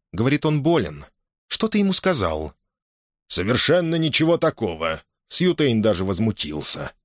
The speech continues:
"Господи, вот кому бы выступать на сцене! Впрочем, это ведь не важно, правда? Служанки и сами справятся".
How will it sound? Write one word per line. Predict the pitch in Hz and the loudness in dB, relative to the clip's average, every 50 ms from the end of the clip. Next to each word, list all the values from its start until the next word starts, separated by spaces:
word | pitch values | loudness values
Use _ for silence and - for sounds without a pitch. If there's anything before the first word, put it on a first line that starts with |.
| _ _ _ _ _ _ - | _ _ _ _ _ _ -16
"Господи, | - 76 78 95 104 107 107 101 - - 85 78 85 82 | -10 -4 -2 0 2 2 2 0 -2 -4 -8 -6 -6 -2
вот | 80 104 135 156 147 - | 0 2 2 2 0 0
кому | - 135 123 127 127 | 0 -2 0 0 0
бы | 117 107 110 | 0 -2 0
выступать | 104 110 - - 117 92 113 107 101 - | 0 0 -2 -2 -2 0 0 -2 0 0
на | 104 104 | -2 0
сцене! | 95 - - - - - 82 78 71 73 76 73 71 - - _ _ _ _ _ | 0 0 -2 -2 -2 -2 -2 -2 -4 -4 -4 -6 -8 -8 -10 _ _ _ _ _
Впрочем, | - - - - 165 180 - - 165 175 | -14 -6 0 0 0 2 2 2 0 0
это | 165 - | 0 2
ведь | 160 156 - - | 0 0 2 2
не | 165 165 | 0 2
важно, | 156 170 175 - 104 90 92 80 | 4 4 2 2 0 -2 -6 -6
правда? | 76 - 147 147 120 80 82 80 73 71 - _ - - - - | -2 0 2 2 0 -2 -4 -6 -8 -8 -12 _ -20 -20 -18 -14
Служанки | - - - 85 90 87 104 113 117 110 - - | -12 -8 -6 -4 -2 0 2 2 2 0 2 2
и | 139 131 | 0 2
сами | 98 - 101 101 104 117 | 2 0 -2 0 0 0
справятся". | 107 - - 90 85 78 78 76 - - - 82 76 71 | -2 -2 -2 -2 -2 -2 -2 -4 -2 -2 -2 -2 -4 -8